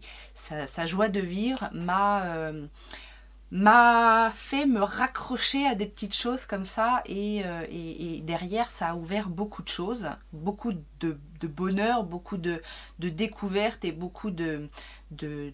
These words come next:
de, ben, d'éveil de soi, de, de développement personnel, et cetera. Donc, euh, donc voilà,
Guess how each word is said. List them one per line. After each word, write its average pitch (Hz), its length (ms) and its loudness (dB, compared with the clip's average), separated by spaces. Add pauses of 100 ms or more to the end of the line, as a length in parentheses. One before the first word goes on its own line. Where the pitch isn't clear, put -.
de, 135 300 -10 (720)
ben, 123 340 -8 (580)
d'éveil 196 540 4
de 165 140 -4
soi, 240 440 4
de, 170 160 -6
de 156 180 -8
développement 185 600 -4
personnel, 185 480 -4
et 175 80 -4
cetera. 180 400 0 (420)
Donc, 226 340 0
euh, 170 220 0
donc 190 140 -2
voilà, 175 160 -4